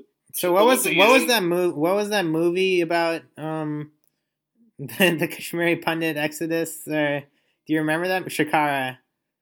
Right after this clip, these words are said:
Speaker 2: Shikara, Shikara, yeah.
Speaker 1: Yeah, my mom
Speaker 2: Yes.
Speaker 1: wanted to watch that movie, but she never got a chance yet. Um,
Speaker 2: <laughs> It's on the Prime.
Speaker 1: Yeah. So I, one of the things I noticed, which is why I brought it up about it being religious versus political,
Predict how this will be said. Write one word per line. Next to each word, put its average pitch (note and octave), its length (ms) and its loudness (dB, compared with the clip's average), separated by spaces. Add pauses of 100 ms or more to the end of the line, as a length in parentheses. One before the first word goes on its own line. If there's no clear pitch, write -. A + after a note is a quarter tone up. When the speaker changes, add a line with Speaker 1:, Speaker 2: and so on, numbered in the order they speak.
(140)
Speaker 2:
Shikara, A#2+ 380 0
Shikara, - 540 -6
yeah. G3 120 2
Speaker 1:
Yeah, D#3+ 140 4
my E3 160 2
mom G#3 240 2
Speaker 2:
Yes. G#3 40 -2
Speaker 1:
wanted G3+ 200 -2
to D#3+ 80 0
watch D3 240 0
that D3 140 -4
movie, C#3+ 280 -6
but C3 180 -10
she D#3+ 120 -10
never D3 220 -4
got C#3 140 -4
a C3 60 -6
chance C3+ 560 -10
yet. C3+ 320 -8 (260)
Um, C#3 560 -10
Speaker 2:
<laughs> - 600 -16
It's A2 240 -4
on A2 120 -6
the A2+ 80 -10
Prime. F#2+ 420 0 (560)
Speaker 1:
Yeah. B2+ 480 -6 (220)
So - 180 -2
I, F3+ 260 2
one F#3 240 -2
of D4 180 0
the A#3 100 0
things A3 360 -4
I F3+ 80 2
noticed, E3+ 520 -2
which D3+ 260 -4
is D#3+ 80 -4
why D#3 220 2
I D3 40 4
brought D3 260 2
it C#3+ 140 0
up D#3 240 0 (140)
about C#3 400 -2 (200)
it D3+ 180 -4
being D3 220 -4
religious C#3 500 -4
versus C#3+ 280 -10
political, C#3+ 680 -6